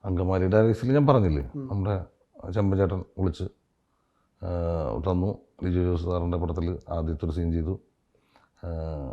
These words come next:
Speaker 1: പിന്നെ അയ്യപ്പൻ കോശിയിൽ, അയ്യപ്പൻ കോശിയിൽ സച്ചി സാറ് നമ്മുടെ വിളിപ്പിച്ചു. ആ, വിളിപ്പിച്ച്
Speaker 2: ജൂൺ കണ്ടിട്ടാണ് തോന്നുന്നു വിളിക്കുന്നത്.
Speaker 1: ജൂൺ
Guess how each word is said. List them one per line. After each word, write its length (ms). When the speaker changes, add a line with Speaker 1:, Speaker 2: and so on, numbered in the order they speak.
Speaker 1:
പിന്നെ 180
അയ്യപ്പൻ 320
കോശിയിൽ, 280
അയ്യപ്പൻ 280
കോശിയിൽ 280
സച്ചി 280
സാറ് 240
നമ്മുടെ 340
വിളിപ്പിച്ചു. 340
ആ, 100
വിളിപ്പിച്ച് 280
Speaker 2:
ജൂൺ 320
കണ്ടിട്ടാണ് 400
തോന്നുന്നു 240
വിളിക്കുന്നത്. 280
Speaker 1:
ജൂൺ 360